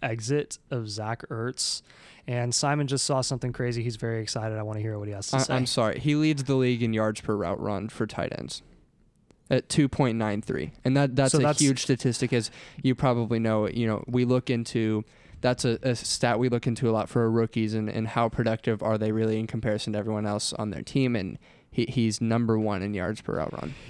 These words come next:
Speaker 1: Yeah, and, uh, I, I would even look for Goddard to, with the value that you can get him at in Dynasty right now,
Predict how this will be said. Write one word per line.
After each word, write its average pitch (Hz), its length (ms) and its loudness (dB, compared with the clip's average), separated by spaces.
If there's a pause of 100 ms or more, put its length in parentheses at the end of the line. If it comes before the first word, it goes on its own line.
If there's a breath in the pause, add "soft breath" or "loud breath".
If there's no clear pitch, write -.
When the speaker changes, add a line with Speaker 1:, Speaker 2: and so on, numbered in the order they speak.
(100)
Speaker 1:
Yeah, 127 340 0
and, 143 260 0
uh, 127 240 2 (520)
I, 143 280 4
I 147 160 4
would 202 160 4
even 131 280 2
look 123 280 0
for - 580 -6
Goddard 117 580 -2 (760 loud breath)
to, 135 420 0
with 139 420 0
the 226 100 2
value 143 460 2
that 135 160 -2
you 143 140 -2
can 143 180 -2
get 123 220 -2
him 139 180 0
at 139 220 0
in 127 120 -4
Dynasty 127 500 -2
right 151 260 0
now, 151 400 -2